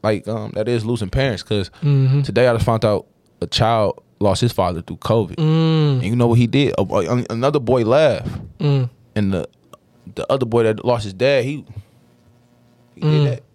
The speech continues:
Speaker 2: Mm.
Speaker 1: Like, he, he basically saying, "I'll shoot you." You know what I'm
Speaker 2: Mm.
Speaker 1: saying? So now we gotta, he low-key needs some therapy, not therapy, he needs somebody
Speaker 2: Mm-hmm.
Speaker 1: to guide him and, and help him tell him it's gonna be okay and be a man. 'Cause now he don't know which way to go. He just lost his dad through covid.
Speaker 2: Mm.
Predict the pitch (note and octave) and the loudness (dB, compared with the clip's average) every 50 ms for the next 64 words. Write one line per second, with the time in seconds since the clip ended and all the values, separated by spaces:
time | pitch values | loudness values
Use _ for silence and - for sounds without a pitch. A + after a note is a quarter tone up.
0 | _ _ _ _ _ _ _ _ _ _ _ _ _ _ - C#3+ C#3+ C#3+ C#3+ C3+ | _ _ _ _ _ _ _ _ _ _ _ _ _ _ -2 0 2 2 2 0
1 | B2+ A#2+ B2 A#2+ A#2 B2 C3 A#2 A2+ B2+ B2 - - B2 A#2+ A#2+ A#2+ A#2 F2 D#2 | -2 -2 -4 -2 -2 -4 -2 0 0 0 0 0 -2 -4 -4 -4 -4 -4 -4 -4
2 | - - A#2+ - - C#3 D3 - - G#2+ G2 E2 - - - - B2+ C#3 C#3+ D3 | -6 -6 -8 -8 -10 -10 -10 -10 -12 -14 -14 -14 -16 -20 -8 -2 0 2 2 4
3 | D3 D#3 D3+ D#3+ F3+ F3+ F3+ E3 - _ _ _ _ _ _ _ _ _ _ _ | 4 4 2 2 2 2 0 -2 -6 _ _ _ _ _ _ _ _ _ _ _
4 | - - B2+ B2 C#3+ D#3 E3+ F3 E3 D#3 C3+ C#3 - - B2 C#3+ D#3+ G#3 F3 C#3+ | -2 0 0 2 2 2 2 2 2 2 2 0 -2 -4 -2 0 2 2 2 2
5 | - - - E3 D#3 D3+ D3 C#3+ C#3 - G#2+ - - G#3+ A3+ F#3 - D3 B2+ - | 0 0 0 0 0 0 0 0 0 0 0 0 2 2 4 4 4 2 0 2
6 | - D#3 E3 D#3+ - E3+ F#3+ C3 A#2+ F#3 G3+ G#3+ G#3+ G#3 F#3+ E3+ - G#3 G3+ F#3+ | 0 -2 -2 0 0 2 2 4 4 4 4 4 4 2 2 2 2 2 2 2
7 | F3+ D#3+ C3 A2+ F2+ F#2+ - _ - D#3 C#3 C3 C3+ C3 C3+ D3+ D#3+ E3 D#3 C3 | 0 0 -2 -4 -8 -14 -14 _ -2 2 4 4 6 6 6 4 4 4 2 2
8 | A2 C3 D3 E3 E3 D#3 D#3 D#3 C#3+ C#3 C3 B2 G#2+ A#2 A#2+ B2 C#3+ D3+ C#3+ C#3+ | 2 4 4 4 4 2 2 2 2 2 2 2 2 4 4 4 4 4 2 0
9 | C3 A#2+ D#3 D3+ C3+ C3+ A#2 B2 B2 A2+ G#2 C3 C3 A#2+ - C#3+ C3 A2+ G2+ G#2 | -2 0 0 0 2 0 0 0 0 0 2 2 0 2 2 2 2 2 2 2
10 | C3 A#2+ G#2 A2 B2 D3 D#3 C3 F#2 - - A2 G#2+ A2 C3+ D#3 D#3+ D#3 E3 F#3 | 2 0 2 2 2 2 2 0 0 -2 -4 -4 -2 0 0 2 2 2 2 2
11 | F3+ D#3+ D3 D3 D3+ C#3+ D3 C#3+ D3 C#3 C3+ B2+ B2 E3 F3 C#3+ C#3+ D#3 C#3+ A#2+ | 2 2 2 0 0 0 2 2 2 2 2 2 2 2 2 2 2 0 0 0
12 | B2+ B2+ - B2 A2 A2+ A#2+ B2 A2+ - - A#2 A2 - D3 D#3+ D3+ G#2 - - | 0 0 0 -4 -4 0 0 0 0 -2 -4 -10 -6 -2 -2 0 -2 -2 -4 -12
13 | _ - _ _ _ - E3+ D3 D3 C3+ A#2+ | _ -20 _ _ _ -4 -2 0 0 0 -2